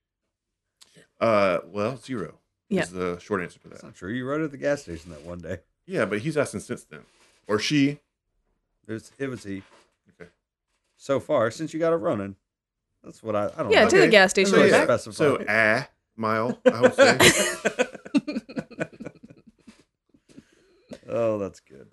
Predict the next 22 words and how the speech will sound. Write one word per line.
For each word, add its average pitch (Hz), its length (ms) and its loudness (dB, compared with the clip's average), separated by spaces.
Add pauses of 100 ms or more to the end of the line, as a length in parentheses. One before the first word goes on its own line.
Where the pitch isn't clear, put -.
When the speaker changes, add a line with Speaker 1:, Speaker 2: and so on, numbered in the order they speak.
(280)
Speaker 3:
That's - 240 -10
Speaker 2:
Yep. - 40 -20
Speaker 3:
rich. - 260 -20 (180)
Speaker 2:
Um, 214 300 4 (1080)
so 208 560 6
I - 100 4
was 202 140 4
riding 196 180 4
that 175 220 -2
Sportster 196 680 -2
that 196 100 0
we 185 100 -2
had, 190 360 -2 (260)
had 202 400 2
for 247 160 -2
sale, 254 400 -4
past 226 340 -6
tense, 196 280 -6
'cause 180 200 -8
we 170 80 -4
sold 180 300 -4
it. 185 200 -6